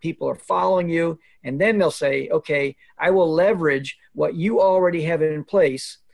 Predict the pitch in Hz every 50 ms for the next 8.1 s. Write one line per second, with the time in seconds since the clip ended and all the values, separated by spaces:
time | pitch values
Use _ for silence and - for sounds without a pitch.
0 | _ _ - 160 160 156 156 151 151 147 - 160 147 135 156 - - 156 143 139
1 | 135 131 123 - - - 160 156 143 127 131 - - - - _ _ _ _ _
2 | _ _ - 143 143 139 143 143 139 135 139 139 135 135 131 135 - _ _ _
3 | _ - 156 160 - - - 180 220 208 175 156 151 151 147 - - 165 147 127
4 | - 147 135 131 131 131 - - 135 131 123 196 262 _ - 131 143 131 - -
5 | - - _ _ _ _ _ _ _ _ - 139 123 120 127 127 127 123 127 120
6 | 120 117 - - 120 - - - - _ _ _ _ _ _ _ _ _ _ -
7 | - - 151 131 165 185 190 175 151 127 151 160 160 165 156 143 139 131 120 120
8 | 135 -